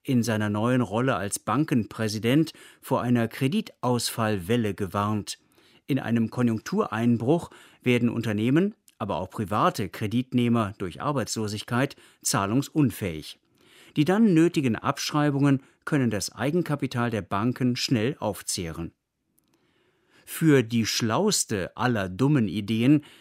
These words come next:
hält die Tageszeitung taz aus Berlin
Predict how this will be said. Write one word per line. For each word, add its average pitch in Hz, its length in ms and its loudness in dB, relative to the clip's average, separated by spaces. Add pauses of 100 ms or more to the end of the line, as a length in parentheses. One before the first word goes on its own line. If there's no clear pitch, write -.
(120)
hält 110 280 -2
die 104 120 -6
Tageszeitung 131 880 -4
taz - 380 -4
aus 120 240 -6
Berlin 139 440 4